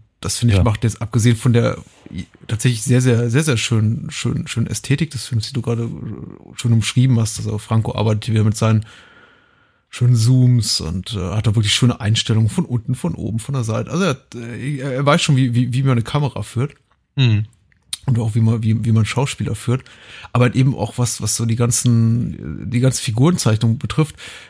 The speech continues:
Speaker 1: ist er in, in, in meinen Augen so, so, so ein bisschen besser als der ganze Rest, der sich so in diesem Umfeld des, ja, schmierigen Erotik-Thrillers oder vielleicht, was man später so als Slasher-Filme zeichnen würde, ne, würde,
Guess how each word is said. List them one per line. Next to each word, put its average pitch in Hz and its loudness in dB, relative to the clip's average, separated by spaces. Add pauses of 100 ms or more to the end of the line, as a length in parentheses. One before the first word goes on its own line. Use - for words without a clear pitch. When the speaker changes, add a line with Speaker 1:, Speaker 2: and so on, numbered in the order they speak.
(1120)
Speaker 1:
ist 127 0
er 135 -2 (1200)
in, 127 -4 (600)
in, 110 -4
in 123 0
meinen 127 4
Augen 139 -2
so, 135 -4
so, 120 -6
so 127 -2
ein 127 -2
bisschen 156 -2
besser - 0
als - -2
der 120 2
ganze 117 -2
Rest, 151 0
der 104 0
sich 101 -2
so 110 -2
in 104 0
diesem 104 -2
Umfeld 120 0
des, - -2
ja, 110 -4
schmierigen 117 0
Erotik-Thrillers 110 0
oder 92 -6
vielleicht, - -8 (200)
was - -6
man 104 -4
später 113 -2
so 113 -2
als - -6
Slasher-Filme 117 -4
zeichnen 110 -2
würde, 110 0
ne, 110 0 (360)
würde, 110 4